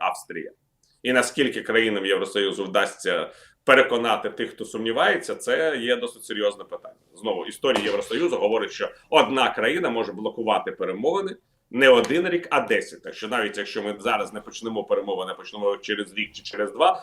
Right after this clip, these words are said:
це теж буде вважатися великим дипломатичним успіхом. Так що будемо сподіватися.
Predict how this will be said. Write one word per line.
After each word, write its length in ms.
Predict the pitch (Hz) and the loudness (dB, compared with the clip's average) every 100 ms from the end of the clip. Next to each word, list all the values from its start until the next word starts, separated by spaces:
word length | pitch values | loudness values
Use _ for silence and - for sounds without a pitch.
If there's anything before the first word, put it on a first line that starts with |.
| - | -6
це 120 | - | 0
теж 240 | - 143 135 | 2 4 4
буде 220 | 113 104 | 2 2
вважатися 560 | 95 101 120 - - 101 | 4 2 2 0 -2 -2
великим 380 | 92 110 104 | -2 -4 -6
дипломатичним 640 | 95 87 85 - - 78 69 | -6 -4 -4 -4 -8 -8 -10
успіхом. 340 | - - - | -14 -20 -8
Так 100 | - | -6
що 100 | - | -4
будемо 260 | 101 120 135 | -4 -2 -4
сподіватися. 540 | - 123 123 - - | -4 0 0 -2 -14